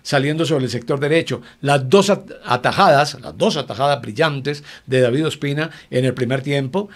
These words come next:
la verdad es que ameritan un escalón arriba de lo que fue el trabajo individual, las respuestas individuales del equipo de Colombia. Uruguay hizo lo que tenía que hacer,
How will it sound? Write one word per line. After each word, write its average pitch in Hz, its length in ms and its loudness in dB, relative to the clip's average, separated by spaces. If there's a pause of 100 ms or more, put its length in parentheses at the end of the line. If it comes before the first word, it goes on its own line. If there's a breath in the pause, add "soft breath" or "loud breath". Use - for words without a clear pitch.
(160 loud breath)
la 131 120 0
verdad 131 300 2
es 165 120 2
que 165 220 -2
ameritan 143 640 -4
un 143 320 -6
escalón 147 480 0
arriba 151 460 0 (180 loud breath)
de 127 100 -2
lo 123 120 0
que 127 100 -6
fue 151 320 -2
el 139 120 -2
trabajo 147 420 0
individual, 127 480 0
las 127 120 -4
respuestas 143 760 0
individuales 127 640 -2 (240 loud breath)
del 117 160 -2
equipo 120 320 -4
de 113 100 -4
Colombia. 101 420 -10 (360 loud breath)
Uruguay 180 560 4
hizo 143 260 -2
lo 202 100 -2
que 139 80 -4
tenía 127 280 -4
que 127 80 -6
hacer, 160 340 0